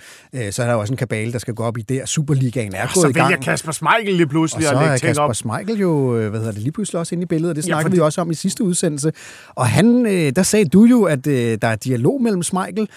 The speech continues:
Speaker 2: Ja.
Speaker 1: og F C København og Brøndby.
Speaker 2: Det sagde jeg
Speaker 1: Øh,
Speaker 2: nemlig.
Speaker 1: hvor, hvad, er der sket noget, øh, på den front siden sidst?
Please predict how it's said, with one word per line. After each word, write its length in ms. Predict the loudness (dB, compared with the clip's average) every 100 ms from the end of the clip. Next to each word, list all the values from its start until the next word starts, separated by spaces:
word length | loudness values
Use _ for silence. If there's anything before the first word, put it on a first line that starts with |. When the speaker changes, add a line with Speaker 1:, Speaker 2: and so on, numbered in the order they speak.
| -12
Speaker 2:
Ja. 80 | -8 0
Speaker 1:
og 240 | 0 2 0
F 20 |
C 100 | 0
København 460 | 0 0 0 -2 -4 -6
og 240 | -4 -2
Brøndby. 500 | 0 -2 0 -4 -6 -8
Speaker 2:
Det 80 | -8
sagde 180 | -2 0
jeg 60 | 2
Speaker 1:
Øh, 40 |
Speaker 2:
nemlig. 160 | 0 -2
Speaker 1:
hvor, 240 | -2 -2
hvad, 260 | -2 0 -2
er 120 | -4
der 80 | -6
sket 220 | -6 -2
noget, 340 | 0 2 0
øh, 60 | 0
på 80 | -2
den 160 | -4
front 220 | -6 -8
siden 160 | -4 -4
sidst? 280 | -4 -6